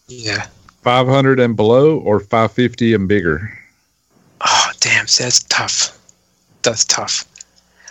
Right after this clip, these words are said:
Speaker 1: My favorite size helicopter is probably five fifty, but then I like learning stuff and practicing a lot on the smaller stuff.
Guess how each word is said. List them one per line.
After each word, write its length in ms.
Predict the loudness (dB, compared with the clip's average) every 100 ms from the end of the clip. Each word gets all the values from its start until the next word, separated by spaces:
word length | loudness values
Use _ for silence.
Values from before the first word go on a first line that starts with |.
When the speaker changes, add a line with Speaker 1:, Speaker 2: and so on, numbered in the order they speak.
| -8
Speaker 1:
My 220 | 0 2 2
favorite 400 | 4 2 2 2
size 260 | 4 2
helicopter 540 | 2 0 0 0 0 -4
is 80 | -8
probably 300 | -6 -6 -10
five 320 | -8 -6 -6
fifty, 440 | -6 -6 -4 -2 -2
but 240 | -2 -2
then 300 | -2 0 -2
I 100 | -2 -4
like 640 | -2 0 0 -2 -6 -8 _ _ _ -8
learning 440 | -2 2 2 2
stuff 600 | 2 4 2 2 -2 -6 -4
and 240 | -4 -4 -2
practicing 480 | 2 2 2 0
a 60 | -2
lot 300 | -2 -2 -2
on 100 | -8
the 80 | 0
smaller 460 | 0 0 -8 -8 -6
stuff. 480 | -4 -4 -8 -10